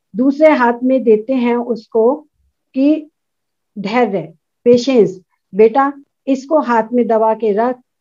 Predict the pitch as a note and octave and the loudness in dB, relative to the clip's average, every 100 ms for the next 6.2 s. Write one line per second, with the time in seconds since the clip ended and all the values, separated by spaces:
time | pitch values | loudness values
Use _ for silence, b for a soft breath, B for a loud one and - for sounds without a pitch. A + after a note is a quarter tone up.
0 | - C#4+ D#4+ A3+ A3+ A#3 B3 A3+ G#3+ B3+ | -10 -8 -6 -6 -4 -6 0 0 0 0
1 | C4 B3 A3 G#3+ G#3+ A3 G3+ G3+ A#3+ B3 | -2 -2 0 0 0 -2 -2 -4 -6 -6
2 | - _ A3 G#3+ B3+ B3 A#3 D4 - A3 | -10 _ -6 -4 -4 -2 0 0 0 2
3 | A#3 A#3+ A3 C4+ B3+ C4 C4 A#3 - A3+ | 2 0 -4 -8 -6 -2 -2 -4 -6 -2
4 | A#3 A3+ G#3+ C4 A3+ G#3 A3 B3+ A#3+ A3 | 0 2 0 -2 -6 -4 -2 0 2 0
5 | A3 G#3+ A3 G#3 G3+ G3+ G#3+ A3 G3+ G#3 | 0 -6 -6 -4 -2 -2 -4 -4 -2 0
6 | A#3 | -2